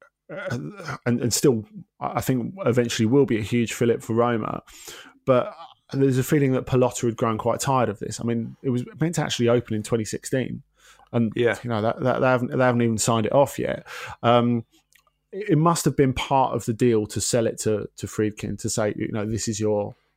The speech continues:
Speaker 1: this is your opportunity. You know, you can make the club something incredible." And, and Friedkin seems to have bought into that. But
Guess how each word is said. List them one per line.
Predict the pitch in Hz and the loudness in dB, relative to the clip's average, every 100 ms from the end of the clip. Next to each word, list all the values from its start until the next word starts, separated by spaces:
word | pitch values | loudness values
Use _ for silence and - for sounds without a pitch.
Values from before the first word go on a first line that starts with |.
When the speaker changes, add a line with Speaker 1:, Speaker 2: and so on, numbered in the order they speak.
| _ | _
Speaker 1:
this | 110 - | -6 -4
is | 107 | -2
your | 107 - | -2 -2
opportunity. | - - - 113 104 - - - | -6 -6 -6 -4 -4 -6 -12 -8
You | 113 | -8
know, | - | -6
you | 110 | -4
can | 113 | -2
make | 113 113 | -2 -2
the | - | -4
club | - 104 | -4 -4
something | - 110 107 110 | -4 -8 -4 -6
incredible." | 110 139 127 123 | -2 0 0 0
And, | 117 - - - - | -4 -4 -10 -12 -8
and | 117 | -2
Friedkin | 165 160 - 120 | 2 2 0 -2
seems | - 117 | -2 -2
to | 120 | -2
have | 113 | 0
bought | 135 123 | 0 0
into | 165 110 | -2 -4
that. | - - - | -8 -8 -2
But | 131 | 0